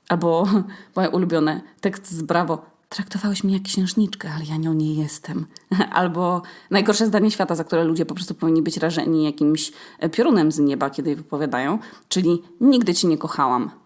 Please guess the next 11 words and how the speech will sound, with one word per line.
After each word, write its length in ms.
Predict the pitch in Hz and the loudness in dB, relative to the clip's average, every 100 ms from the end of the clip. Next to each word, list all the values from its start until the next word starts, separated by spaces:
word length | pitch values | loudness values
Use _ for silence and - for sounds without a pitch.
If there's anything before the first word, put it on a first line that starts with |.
| _ _ - | _ _ -2
Trzeba 180 | 202 | 2
być 160 | 196 196 | 2 0
po 100 | 208 | -4
prostu, 560 | 208 196 202 185 185 175 | -4 -4 -2 0 0 0
wiecie, 400 | 185 208 202 202 - _ _ _ _ | -2 0 0 -2 -8 _ _ _ _
ż-, 340 | 180 170 170 196 | -4 0 0 2
złym 280 | 202 233 240 | 2 4 2
po 100 | 220 | 0
prostu 240 | 214 202 | -2 -2
do 80 | 185 - - | -4 -8 -12
kości, 580 | - 240 233 - 185 | -2 0 0 0 -2